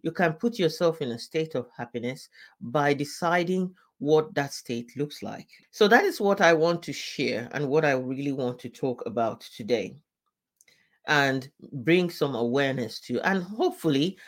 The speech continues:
at the end of the day, help you to make your own choices about what happiness means to you. There are quotes that say, "It is not what happens to you,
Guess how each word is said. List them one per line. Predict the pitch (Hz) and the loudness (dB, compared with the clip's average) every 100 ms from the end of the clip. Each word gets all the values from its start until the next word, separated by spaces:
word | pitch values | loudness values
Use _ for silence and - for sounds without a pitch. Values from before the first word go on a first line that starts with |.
| - - | -12 -2
at | 214 | 2
the | 220 | 6
end | 240 277 | 6 6
of | 170 | 2
the | 135 | 0
day, | 123 127 170 | 2 2 2
help | 175 226 233 233 | 2 2 2 -2
you | 156 | -6
to | - | -4
make | 147 151 156 | -2 -2 0
your | 147 120 | -2 0
own | 196 208 | 0 -2
choices | - 123 107 127 127 - - - - | -2 -2 -4 -6 -8 -12 -20 -10 -4
about | 127 143 - | 4 4 4
what | 147 143 139 - - | 0 2 0 -4 -12
happiness | 147 131 135 123 117 123 | -10 -4 -4 -4 -6 -8
means | 120 127 - - - - | -6 -6 -8 -16 -16 -10
to | |
you. | 107 87 - _ _ _ _ _ _ _ _ _ _ - _ _ | -10 -10 -14 _ _ _ _ _ _ _ _ _ _ -20 _ _
There | 143 185 180 180 | 4 6 8 8
are | 170 | 6
quotes | - 233 233 | 6 6 6
that | 165 151 | 4 4
say, | 147 170 147 151 151 _ _ _ _ | 4 4 6 4 -2 _ _ _ _
"It | 202 180 | -2 0
is | 165 | 0
not | 185 190 226 214 - | 0 2 2 0 -2
what | 170 160 | 2 2
happens | - 165 156 156 147 - | 0 -4 -4 -4 -6 -8
to | 127 | -10
you, | 110 110 160 | -8 -8 -8